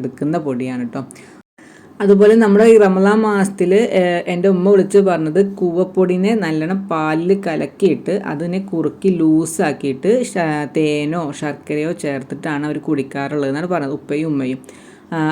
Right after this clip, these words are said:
അത് നല്ലതാണ്, ശരീരത്തിന് നല്ലതാണ്. അതുകൊണ്ട് ഗ്യാസ് സംബന്ധമായ പ്രശ്നങ്ങളൊന്നും ഇപ്പോൾ അവർക്ക് ഇല്ല എന്നാണ് പറഞ്ഞത്. നോമ്പ് നോറ്റാൽ തന്നെ നമുക്ക് കുറച്ച് ചില്ലറ വയറിന് കുറച്ച് പ്രശ്നങ്ങൾ ഉണ്ടാവുമല്ലോ. അപ്പോൾ ഈ കാണുന്നത് നമ്മൾക്ക്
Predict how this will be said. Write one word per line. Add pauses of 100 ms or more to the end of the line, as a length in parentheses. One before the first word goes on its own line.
അത്
നല്ലതാണ്,
ശരീരത്തിന്
നല്ലതാണ്.
അതുകൊണ്ട് (260)
ഗ്യാസ്
സംബന്ധമായ (120)
പ്രശ്നങ്ങളൊന്നും
ഇപ്പോൾ
അവർക്ക് (140)
ഇല്ല
എന്നാണ്
പറഞ്ഞത്.
നോമ്പ്
നോറ്റാൽ
തന്നെ
നമുക്ക്
കുറച്ച് (260)
ചില്ലറ (120)
വയറിന്
കുറച്ച്
പ്രശ്നങ്ങൾ
ഉണ്ടാവുമല്ലോ. (360)
അപ്പോൾ (180)
ഈ (140)
കാണുന്നത് (120)
നമ്മൾക്ക്